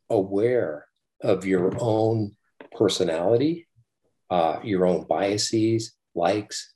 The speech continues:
dislikes, and so forth, you can, um, it, it gives you a couple of advantages. One, you could better understand your own weaknesses. And these are weaknesses that other people might use to manipulate you.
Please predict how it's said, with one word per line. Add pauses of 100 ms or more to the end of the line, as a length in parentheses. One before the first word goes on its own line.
dislikes,
and
so
forth, (680)
you
can, (400)
um, (340)
it, (100)
it
gives
you
a
couple
of
advantages. (100)
One, (720)
you
could (120)
better
understand
your
own
weaknesses. (180)
And
these
are
weaknesses
that
other
people
might
use
to
manipulate
you.